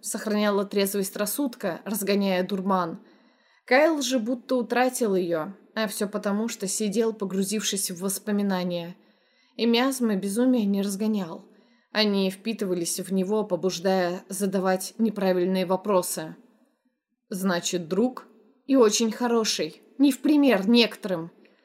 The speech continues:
Соланж причесала его саркастическим взглядом и продолжила нервный бег из угла в угол. Кайл с улыбкой заметил, что за ней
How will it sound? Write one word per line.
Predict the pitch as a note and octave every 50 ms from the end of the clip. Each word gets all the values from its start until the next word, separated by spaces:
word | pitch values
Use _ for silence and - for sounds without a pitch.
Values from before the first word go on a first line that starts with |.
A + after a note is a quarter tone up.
| _ _ _ _ _ _
Соланж | - - A#3 G#3+ G3 F#3+ F3+ F3+ - -
причесала | - G3+ G#3 G#3 - G#3 G3+ - G#3+ G3 F#3+ F#3+
его | F#3 F3+ F3+ F3 G3+ G3+
саркастическим | G3+ - F3+ - F#3+ F#3+ - - G#3+ F#3 - F#3+ - - G3+ G3
взглядом | F#3+ F#3 E3+ F#3 G#3+ A#3 B3+ A3+ F3+ E3+ E3 D#3+
и | - - - G#3+ G3
продолжила | G3 - F#3+ F#3 F3+ G#3 A3 B3 G#3 G3 G#3 F#3+ F#3+
нервный | F#3 F#3+ G3 G3+ G#3 G#3+ - G#3+ G#3 G3
бег | G3 G3+ A#3 A#3+ - - -
из | A#3 - A#3+
угла | G#3+ F3+ G3 G#3 G#3
в | F#3+ G3
угол. | G3+ F#3+ E3+ E3+ E3 E3 D#3 - - - - _ _ _ _ _ _ _ _ _ _ _
Кайл | - C#4 D4+ D#4+ D#4+ C#4+
с | C4+ - -
улыбкой | C#4 C#4 C#4+ D4+ A#3+ A#3+ - B3+
заметил, | A3+ A#3 A#3+ B3+ C4+ C#4+ C#4 C4 A#3 G#3+ G3+
что | G3 - - - G3+
за | G3 F#3 G#3 G#3+ A3 G#3+ G#3+ G#3+
ней | G#3 G#3 A3+ C4 D4+ D4 C#4